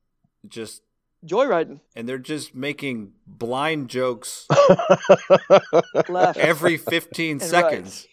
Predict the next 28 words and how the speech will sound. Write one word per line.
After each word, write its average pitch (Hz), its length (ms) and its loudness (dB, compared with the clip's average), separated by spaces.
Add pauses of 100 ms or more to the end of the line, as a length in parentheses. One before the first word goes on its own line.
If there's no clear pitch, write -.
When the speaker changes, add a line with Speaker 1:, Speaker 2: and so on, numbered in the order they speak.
(1000)
Speaker 1:
It's 139 200 -8
like 147 220 -2 (220)
action 165 600 2 (240)
with 120 160 -6
Hasselhoff 151 680 -6
and 107 140 -12
Keith 135 300 -16
Lawson. 127 540 -6 (340)
Quick, - 300 -4 (200)
cut 170 240 -6
away. 139 320 -6
Let's 123 280 -12
remind 127 480 -8
everyone 101 540 -12
that 98 120 -14
there's 107 200 -10
a 101 80 -12
blind 104 480 -10
guy 92 360 -12 (460)
driving 101 480 -8
the 95 80 -14
car. 92 480 -8 (640)
And 107 200 -12
then 101 200 -14
back 139 300 -6
to 143 100 -12
the 135 220 -8
action 120 540 -10